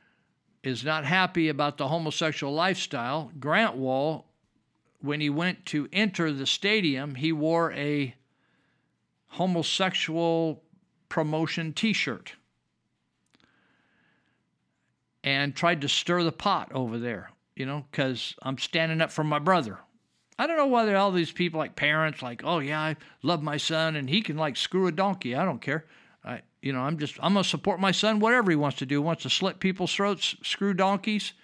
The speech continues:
<laughs> right? Just, like, have a golden shower. Love my son, you know, got, got his back. All right, all right. Okay. So Grant Wall,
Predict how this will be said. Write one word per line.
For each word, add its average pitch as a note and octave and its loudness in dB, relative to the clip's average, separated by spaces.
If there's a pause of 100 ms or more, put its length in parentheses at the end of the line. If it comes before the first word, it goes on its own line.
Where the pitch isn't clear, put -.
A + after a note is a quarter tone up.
(240)
<laughs> - -20
right? F#3 -2
Just, - -6
like, E3 0 (840)
have E3 0
a D3+ 0
golden F3+ 2
shower. G3+ 2 (1600)
Love E3+ 2
my F#3 4
son, F#3 0
you C#3+ -2
know, D#3+ -2
got, D#3 -2
got E3 4
his D3 0
back. - -2 (220)
All C3 -6
right, C#3+ -2
all B2 -2
right. D3 0 (800)
Okay. - -2 (960)
So C#3 -4
Grant F#3+ 4
Wall, F3 4